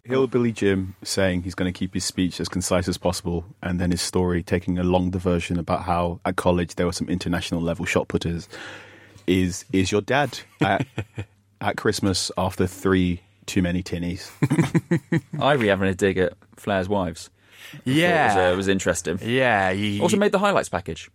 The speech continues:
Speaker 2: Didn't see that
Speaker 3: Yeah.
Speaker 2: one coming either.
Speaker 3: So
Speaker 2: So
Speaker 3: that, that, maybe that's an inside joke that we
Speaker 2: Mm.
Speaker 3: don't get, or maybe, yeah, it's something <laughs> else. But the Hall of Fame is way too long, as is WrestleMania, and it almost feels like, you know, they, they ought to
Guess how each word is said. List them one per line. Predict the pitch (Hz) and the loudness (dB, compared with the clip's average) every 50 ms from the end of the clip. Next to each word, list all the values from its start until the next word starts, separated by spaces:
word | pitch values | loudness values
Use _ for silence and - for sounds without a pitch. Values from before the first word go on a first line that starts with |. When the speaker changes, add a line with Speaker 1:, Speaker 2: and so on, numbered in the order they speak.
| _ _ _ _ - | _ _ _ _ -6
Speaker 2:
Didn't | - 147 165 175 | -4 -2 0 2
see | 196 | 2
that | 220 - - | 4 4 2
Speaker 3:
Yeah. | 185 | 2
Speaker 2:
one | 117 98 | 2 0
coming | 92 85 95 113 | 0 0 0 0
either. | 117 92 85 82 82 - - - | 0 0 -2 -4 -4 -8 -10 -8
Speaker 3:
So | - - 147 147 | -4 0 2 2
Speaker 2:
So | - | 4
Speaker 3:
that, | 127 160 131 120 123 - 143 - - | 4 2 2 0 -2 -4 -8 -10 -4
that, | 131 156 156 - 156 | 0 0 0 0 0
maybe | 160 175 180 156 160 143 | 0 0 2 2 2 2
that's | 147 143 - - | 2 0 0 0
an | 147 127 120 | -2 -2 -2
inside | 123 120 - - 117 107 101 95 - | -2 -2 -2 0 0 0 0 -2 -2
joke | - 104 98 98 92 - | -2 0 0 0 0 -2
that | 104 101 92 | -4 -4 -2
we | 107 101 95 | 0 0 2
Speaker 2:
Mm. | |
Speaker 3:
don't | 98 95 92 92 | 2 2 0 0
get, | 92 101 101 101 - | 0 0 2 2 2
or | 95 95 95 | 2 0 0
maybe, | 95 98 101 101 92 92 95 92 95 92 92 92 - - - | 2 2 2 0 0 0 -2 -2 -2 -4 -6 -8 -12 -14 -10
yeah, | - 98 92 90 87 - | -6 -2 -2 -2 -2 -4
it's | 95 98 - - | -8 -8 -6 -4
something | - 117 104 - - - 165 123 | -2 -2 -2 -2 -2 0 2 2
<laughs> | 123 110 | 2 2
else. | 110 - - - - - - - | 0 -2 -6 -8 -12 -12 -4 0
But | 147 147 147 - - - - - - - - - _ - | 2 4 4 4 0 -4 -10 -14 -14 -14 -16 -20 _ -4
the | 135 139 143 143 139 139 139 135 - - - | 0 0 2 2 2 2 2 0 0 -2 -4
Hall | 120 147 165 156 135 | -2 0 0 0 0
of | 117 | 0
Fame | - 139 131 120 113 107 | 0 0 0 2 2 2
is | 104 104 95 92 | 2 0 0 -2
way | 101 104 107 113 117 113 110 113 110 104 | -4 -2 0 2 2 2 2 2 0 -2
too | - - - 110 101 95 | -4 -4 -4 -2 -2 0
long, | 95 95 95 95 92 | 0 0 0 -2 -2
as | 82 98 98 92 98 | -2 -2 -2 -2 -2
is | 95 87 | -4 -2
WrestleMania, | 101 98 95 - 98 95 92 92 92 92 92 92 87 82 | -2 -2 -2 -4 -4 -2 -2 -2 -2 -4 -4 -4 -4 -4
and | 90 95 | -4 -4
it | 90 64 - - | -4 -4 -6 -6
almost | - 117 123 123 117 110 104 98 95 - - | -4 -2 0 0 2 2 2 2 2 0 -2
feels | - 113 104 95 90 87 98 | 0 2 2 2 2 2 2
like, | 95 92 90 - - - | 2 2 2 0 -2 -8
you | 78 92 | -6 -6
know, | 85 82 85 85 | -4 -4 -4 -4
they, | 90 92 92 - | -4 -4 -4 -4
they | - - 98 95 98 | -4 -2 0 0 2
ought | 98 90 92 - | 0 -2 -4 -6
to | - 101 90 | -6 -8 -8